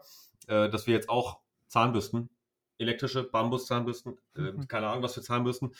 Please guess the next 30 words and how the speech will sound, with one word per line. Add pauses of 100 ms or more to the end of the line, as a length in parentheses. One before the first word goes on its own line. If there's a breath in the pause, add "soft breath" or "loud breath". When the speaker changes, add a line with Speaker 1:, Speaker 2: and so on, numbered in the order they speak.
Speaker 2:
Mhm.
Speaker 1:
äh,
verkaufen, (260 loud breath)
weil
wir
genau
wissen,
dass
bei
dir
in
der
Nachbarschaft,
äh,
wenig
Zahnärzte
sind
<laughs>
und,
Speaker 2:
<laughs>
Speaker 1:
äh,
Speaker 2:
Okay.
Speaker 1:
deswegen
die
Leute
wahrscheinlich
dann
großen
Bedarf
haben.